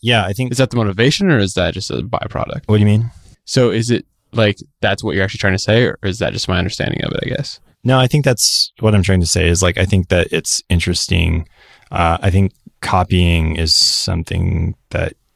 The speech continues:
Speaker 1: everyone just kind of does, but I think copying something from a different, like, discipline and then applying it to something else kind of recreates it in a more organic way than just,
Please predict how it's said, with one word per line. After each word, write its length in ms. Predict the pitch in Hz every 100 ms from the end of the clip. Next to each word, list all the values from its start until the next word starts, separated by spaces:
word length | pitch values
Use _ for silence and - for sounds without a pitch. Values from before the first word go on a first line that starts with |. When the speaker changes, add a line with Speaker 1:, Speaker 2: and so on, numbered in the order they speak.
| _ -
Speaker 1:
everyone 400 | 85 85 80 80 -
just 340 | - - -
kind 220 | - 90
of 120 | 85 -
does, 300 | 85 104 127
but 140 | 107
I 60 | 92
think 180 | 104 92
copying 680 | - 101 - 95 90 85 - - - - - _ _ -
something 440 | - 117 110 110
from 160 | 104 98
a 120 | 87 - _
different, 420 | - 95 92 87 - -
like, 220 | 85 82 - _ - 90
discipline 480 | 90 - - 120 117
and 100 | 95
then 120 | 87
applying 500 | 80 - 82 82 95
it 200 | 104 -
to 100 | -
something 300 | - 95 82
else 580 | 78 98 120 - - - -
kind 160 | 101
of 80 | 92
recreates 500 | 98 95 - 87 82
it 100 | 87
in 320 | 87 85 - - - - _
a 320 | - 90 85 -
more 340 | - - 90 82
organic 540 | 82 85 82 80 -
way 220 | 78 80
than 160 | - 78
just, 400 | - 82 - -